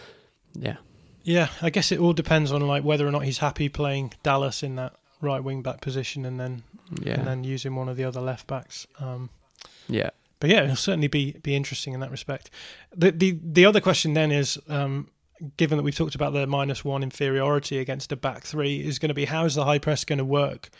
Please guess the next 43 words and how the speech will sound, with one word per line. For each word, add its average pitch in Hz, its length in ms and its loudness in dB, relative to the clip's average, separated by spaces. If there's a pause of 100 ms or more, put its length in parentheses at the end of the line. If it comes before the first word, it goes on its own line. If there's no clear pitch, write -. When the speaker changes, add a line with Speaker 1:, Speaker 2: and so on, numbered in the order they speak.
(360)
Speaker 2:
Um, 139 320 0
I, 143 260 0
I 151 40 8
did 147 180 2
this, - 220 0 (100)
I 151 140 2
did 147 140 2
the 147 40 2
video 143 400 6
last 139 360 2
week, 139 360 -2 (460)
um, 135 380 -4
at 143 160 -12
the 139 60 -8
video 143 220 2
analysis 131 480 -4
of, 120 260 -10
of 131 340 -10
the 127 100 -10
Fulham 151 640 2
game, 135 200 -4
and 139 80 -2
it - 60 -6
almost 196 320 4
looked 151 120 0
like 151 140 4
we 147 80 4
were 143 80 4
trialling 151 460 4
out 143 200 2
a 139 40 2
little 151 220 4
bit 151 140 4
of 143 100 -4
a 143 40 2
new, 147 340 2 (500)
um, 139 300 -2 (920)
press 156 420 0
using, 143 440 -2 (160)
'cause 160 160 -2
obviously 156 320 -2
Rodrigo 139 500 -4
played 135 380 -4